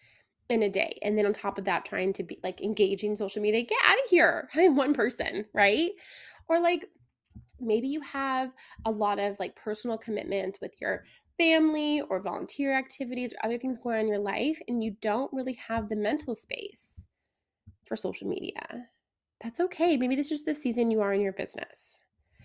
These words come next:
Like, when I, when I was pregnant and newly postpartum, even when I had decided initially I was gonna come back to work, and then it,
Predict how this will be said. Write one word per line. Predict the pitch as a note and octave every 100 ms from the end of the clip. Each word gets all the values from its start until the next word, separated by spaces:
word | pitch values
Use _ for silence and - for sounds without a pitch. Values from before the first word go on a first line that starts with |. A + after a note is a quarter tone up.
| - _ _ -
Like, | A#3
when | B3 B3
I, | - B3 C4 C4 C4 _ - - - - - - - _ _ -
when | C#4
I | A#3+
was | G3+
pregnant | - - D#4+ D#4 D4+ D4 C#4+ -
and | A3 G3+ -
newly | B3 A3+ A3
postpartum, | G#3 G#3 - - B3+ B3 A#3+ A#3 A3+ A3 -
even | A3+ G#3+ F#3+ F#3+ G3+
when | G3
I | F3 F#3
had | F#3+ F#3
decided | G3 G3+ F#3+ F#3+
initially | G3 F#3+ - G3
I | G#2+
was | -
gonna | F#3 -
come | G#3+
back | G3 -
to | G3+
work, | G3 F#3+ -
and | G3
then | F3+ F#3 F#3 - _ _ _
it, | -